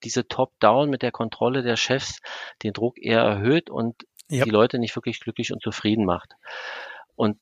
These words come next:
Speaker 1: die Frage, also mein Ausgangspunkt war im Grunde genommen die Frage auch, äh, ist es nicht möglich, ähm, einen Raum zu schaffen, wo die Leute in ihr Potenzial reinwachsen dürfen, gemäß ihrem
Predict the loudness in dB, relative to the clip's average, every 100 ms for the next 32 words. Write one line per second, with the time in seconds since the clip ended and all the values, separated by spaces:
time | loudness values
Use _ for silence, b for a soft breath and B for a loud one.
0 | _ -4 2 6 8 6 4 2 0 2
1 | 4 4 6 6 4 0 0 0 4 4
2 | 4 2 2 2 0 -6 2 4 4 4
3 | 2 0 -2 0 0 -2 -8 -6 -4 -4
4 | -2 2 2 0 -6 -6 -2 0 0 -2
5 | -10 _ -8 -4 6 6 6 2 -4 2
6 | 2 0 -4 2 6 6 4 -2 -4 -4
7 | -6 -4 -2 2 4 4 2 0 2 -2
8 | -4 -6 2 2 2 -6 -8 -6 -2 -2
9 | -2 -6 -2 -2 -2